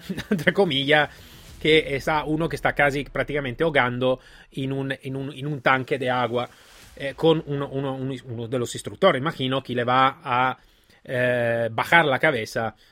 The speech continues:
a, en el, en el tanque del agua. Sinceramente, no, no me ha golpeado muchísimo, <laughs> no, no me ha gustado muchísimo.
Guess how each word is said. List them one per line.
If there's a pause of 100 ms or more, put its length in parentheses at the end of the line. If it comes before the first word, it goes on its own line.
(200)
a,
en
el,
en
el
tanque
del
agua. (1000)
Sinceramente,
no,
no
me
ha
golpeado
muchísimo,
<laughs>
no,
no
me
ha
gustado
muchísimo.